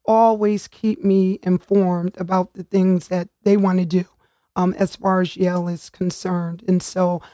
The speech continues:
like, one of the most recent things was the, you know, um, by the Yale Well, the hockey rink, where they had the vendors in the parking lot. Um,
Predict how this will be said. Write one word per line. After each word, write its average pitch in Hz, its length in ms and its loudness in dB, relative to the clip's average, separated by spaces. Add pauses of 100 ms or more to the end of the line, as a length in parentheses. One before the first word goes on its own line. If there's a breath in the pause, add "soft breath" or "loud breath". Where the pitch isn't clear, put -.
(120 loud breath)
like, 196 160 0
one 196 220 2
of 196 160 2
the 190 280 2
most 196 440 0
recent 196 540 0
things 185 420 0 (320 soft breath)
was 185 360 0
the, 196 540 -2
you 202 120 2
know, 180 440 -2
um, 180 320 -12
by 185 120 -4
the 180 160 -4
Yale 190 400 0
Well, 190 260 -2
the 185 80 -8
hockey 202 380 -8
rink, 220 340 0 (320)
where 196 160 2
they 190 140 -2
had 190 420 -2
the 196 100 -2
vendors 196 580 0
in 196 180 0
the 190 60 0
parking 208 480 -2
lot. 220 300 2 (460)
Um, 185 580 0